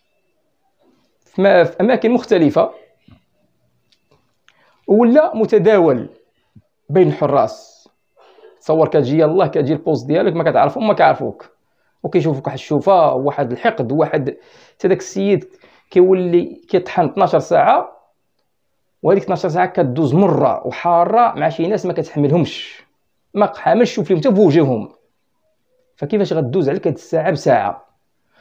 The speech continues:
وملي كيمشي يبغي يدير مثلًا بوز، آه، ديالو ولا كذا،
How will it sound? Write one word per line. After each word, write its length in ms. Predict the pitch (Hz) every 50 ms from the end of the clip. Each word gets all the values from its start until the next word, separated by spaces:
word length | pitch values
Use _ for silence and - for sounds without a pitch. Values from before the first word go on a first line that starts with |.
| _ _ _ _
وملي 220 | - 147 180 180
كيمشي 260 | 175 - 170 - -
يبغي 120 | 175 156 165
يدير 180 | 151 147 165
مثلًا 280 | 160 160 151 - 156 151
بوز، 480 | 147 147 - 175 165 156 147 123 117 -
آه، 280 | - 143 143 139 135
ديالو 460 | 135 120 147 160 151 151 147 156 156
ولا 120 | 151 151 147
كذا، 520 | 147 - 156 151 156 202 208 202 - -